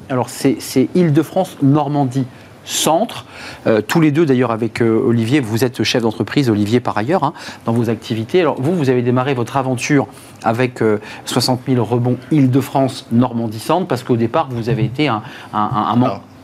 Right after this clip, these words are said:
Speaker 1: un
Speaker 2: Parrain.
Speaker 1: parrain. On dit parrain ?
Speaker 2: Parrain.
Speaker 1: C'est compliqué vos assos, parce que certains disent mentor, d'autres accompagnent.
Speaker 2: Parrain,
Speaker 1: Vous, c'est
Speaker 2: parrain,
Speaker 1: parrain.
Speaker 2: parrain.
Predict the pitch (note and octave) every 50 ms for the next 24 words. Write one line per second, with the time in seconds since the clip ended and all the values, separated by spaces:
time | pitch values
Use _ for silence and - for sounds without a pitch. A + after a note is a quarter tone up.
0 | - - - A#2 A2+ A2 G#2+ B2 D3+ D3+ D3 E3 F3 E3+ D#3+ F3 F#3+ F#3 G3 F3
1 | F#3 G#3+ - - - - - - F3 D3+ C#3 D3+ - - - - D#4 C4 - B3
2 | G#3+ - C#4+ C4+ G3+ E3 D#3 C3+ - D#3 D3 B2+ C3 - - - - - G#3+ G3
3 | D#3 D#3 C#3 C3+ E3 F3+ F#3+ F#3 F#3+ - A3 A3+ B3 B3+ A3 E3 F3+ - D#3+ D3
4 | - - D#3+ D3 - G3+ - A#2 - C#3 E3 A3+ A#3 - G#3+ - A3+ G3 E3 F3
5 | E3+ - E3+ D3 C#3 A#2+